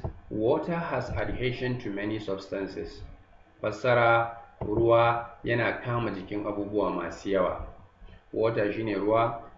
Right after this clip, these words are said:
adhesion shi ne kamawa ɗin, kama jikin wani abu. Many, mai yawa ko masu yawa, substances su ne abubuwa. Kalma ta ɗari da sittin da biyar ita ce adhesive.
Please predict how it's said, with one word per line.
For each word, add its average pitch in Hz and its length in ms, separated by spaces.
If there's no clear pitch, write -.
adhesion 127 880
shi 123 240
ne 117 220
kamawa 95 600
ɗin, 90 180
kama 101 240
jikin 90 300
wani 95 140
abu. 98 380
Many, 139 600
mai 98 240
yawa 110 320
ko 110 120
masu 101 320
yawa, 101 160
substances 104 560
su 104 140
ne 95 80
abubuwa. 90 680
Kalma 147 280
ta - 60
ɗari 135 280
da 127 60
sittin 123 400
da 107 1080
biyar 113 320
ita 123 200
ce 117 220
adhesive. 98 760